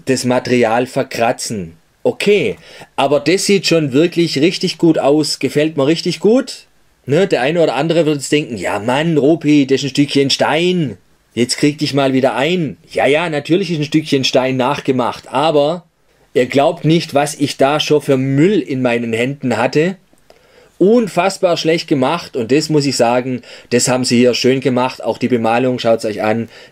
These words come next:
richtig klasse. Sieht aus wie echt, schön gemacht und ja, ich stell das hier auf die Mitte und halt mit der Kamera drauf, denn mich interessiert es zu sehen und zu drehen.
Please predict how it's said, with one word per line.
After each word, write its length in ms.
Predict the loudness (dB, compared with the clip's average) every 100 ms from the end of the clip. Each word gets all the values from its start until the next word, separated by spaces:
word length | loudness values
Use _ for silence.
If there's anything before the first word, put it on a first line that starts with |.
| -4
richtig 380 | -2 -2 -2
klasse. 360 | 0 0 0 0
Sieht 180 | 0 0
aus 240 | 0 2
wie 100 | 2
echt, 520 | 2 0 -2 -10 -18 _
schön 260 | -4 0 2
gemacht 480 | 2 2 0 -2 -4
und 280 | -2 -2 -2
ja, 400 | 0 0 -2 -4
ich 160 | -6 -4
stell 240 | 0 0
das 200 | 0 -4
hier 320 | 0 0 2
auf 180 | 0 0
die 120 | 0
Mitte 500 | 2 2 4 2 0 -6 _ _ _ _ _ _ _ -14 -2
und 300 | 0 0 -2
halt 240 | -2 -2
mit 120 | -2 -4
der 80 |
Kamera 440 | -2 -2 0 2 0
drauf, 640 | 0 0 0 -2 -10 -20 _ _ _ _ _ -20 _ _
denn 220 | -2 0 2
mich 280 | 0 -2
interessiert 720 | -4 -2 -2 -2 0 0 2
es 480 | 2 0 -4 -16 -14 -4
zu 100 | -4
sehen 480 | -2 0 0 -2 -6 _ _ _ _ _ _ _ _ -20 -20 _ _ _ _
und 280 | 0 0 0
zu 160 | -2 -2
drehen. 500 | 0 0 2 0